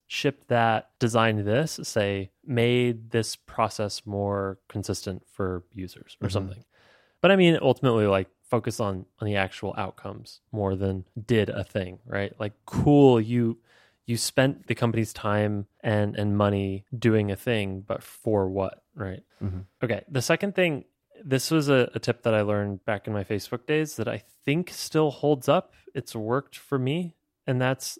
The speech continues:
Speaker 1: to be really explicit about how your contributions map to the levels that your organization might have. So I know every team has different ways to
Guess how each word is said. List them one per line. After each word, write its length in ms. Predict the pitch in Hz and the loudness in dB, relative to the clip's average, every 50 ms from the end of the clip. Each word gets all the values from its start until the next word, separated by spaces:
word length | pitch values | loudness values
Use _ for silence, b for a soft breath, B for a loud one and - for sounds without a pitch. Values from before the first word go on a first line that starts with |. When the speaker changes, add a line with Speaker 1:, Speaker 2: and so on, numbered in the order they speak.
| _ _ | _ _
Speaker 1:
to 160 | - - 135 | -4 -4 -4
be 260 | 123 117 127 127 135 131 | -4 -2 -2 -2 -2 -2
really 500 | 123 123 120 117 131 156 170 196 220 220 | -2 -6 -6 0 2 2 4 4 2 0
explicit 680 | 170 - - - - - 117 113 - - 107 - - _ _ | -2 -4 -8 -10 -4 -4 -4 -4 -2 -4 -6 -8 -8 _ _
about 240 | 110 113 110 113 107 | -2 -2 -2 0 -2
how 160 | 110 110 110 | 0 0 0
your 400 | 110 107 107 110 107 107 104 104 - | 0 0 0 2 2 0 0 -2 -6
contributions 720 | - - - 107 104 - 113 107 107 101 - - 110 104 101 | -10 -6 -4 -4 -2 -4 -2 -2 -2 -2 -2 -4 -6 -6 -4
map 380 | 107 101 98 98 107 - _ _ | -4 -4 -4 -4 -4 -8 _ _
to 100 | - 113 | -8 -4
the 120 | 104 104 | -4 0
levels 420 | 95 98 98 98 101 98 95 95 - | 0 0 0 0 0 -4 -4 -4 -6
that 160 | 104 101 - | -6 -6 -4
your 340 | 107 104 101 98 95 - - _ | -4 -4 -4 -4 -4 -8 -8 _
organization 540 | 110 104 104 104 98 98 101 98 - - 107 | -6 -4 -2 -4 -2 -2 -2 -4 -4 -6 -10
might 100 | 98 95 | -10 -8
have. 240 | - 110 101 95 95 - _ b b b b b b b b b b | -4 -4 -4 -4 -6 -10 _ b b b b b b b b b b
So 120 | - - 123 | -4 -2 0
I 40 | 117 | 2
know 100 | 117 113 | 4 2
every 200 | 110 110 113 107 | 4 2 0 -2
team 320 | - - 110 107 110 110 | -2 -4 -4 -2 -2 -2
has 340 | 107 107 107 104 98 - - _ _ _ | -2 -2 -2 -2 -4 -6 -12 _ _ _
different 320 | - 147 143 - 151 139 127 | 0 0 2 2 -2 0 2
ways 420 | 123 120 120 120 123 123 117 - - | 0 2 4 4 2 2 0 -2 -2
to 260 | - 113 104 98 95 | 0 0 0 0 -2